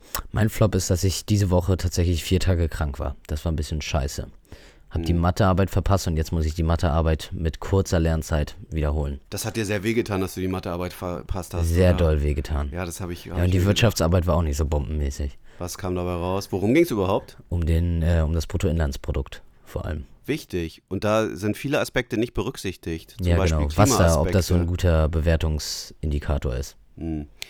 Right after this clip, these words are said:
Speaker 2: Bleibt noch mein F-, äh, mein Top der Woche. Mein Top der Woche, ähm, Paul, der kleine Bruder von Max, der vierzehn ist und also schon wählen dürfte, wenn's nach den Grünen geht, hat, äh, in der Schule, haben die, ähm, äh, sollten die irgendwas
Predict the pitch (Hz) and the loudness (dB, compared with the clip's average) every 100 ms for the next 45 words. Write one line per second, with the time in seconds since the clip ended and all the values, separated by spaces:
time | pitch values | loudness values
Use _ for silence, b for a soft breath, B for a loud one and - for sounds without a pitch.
0 | B B 190 175 170 160 175 160 143 139 | B B 0 2 4 4 2 2 4 6
1 | 147 139 123 - - - - 120 107 107 | 6 4 0 -10 -16 -10 0 4 6 4
2 | - - 123 95 101 127 123 - - 135 | 2 2 2 2 0 0 -2 -4 -4 -2
3 | 120 139 113 120 113 110 - 147 180 151 | -2 -2 -2 -2 -2 -4 -2 0 2 2
4 | 113 120 110 120 147 - 127 135 - 98 | 2 2 0 0 -4 -2 -4 -4 -6 -8
5 | - 127 - 120 123 85 - 85 85 - | -8 -12 -8 -6 -6 -8 -10 -8 -10 -10
6 | 82 92 107 104 - 98 92 92 98 98 | -6 -4 -2 -2 -4 -6 -6 -6 -8 -6
7 | 92 95 98 92 101 - B B B B | -4 -2 -2 -2 -4 -6 B B B B
8 | B B 127 135 - 123 139 135 135 127 | B B -2 -2 -2 -2 0 2 0 0
9 | - 165 151 143 135 131 127 117 117 113 | -4 -2 0 2 0 -2 0 0 0 0
10 | 113 107 104 - _ _ _ _ _ - | -2 -4 -6 -14 _ _ _ _ _ -20
11 | - 92 92 92 120 113 110 107 107 - | -16 -12 -10 -2 -2 0 0 0 -2 -6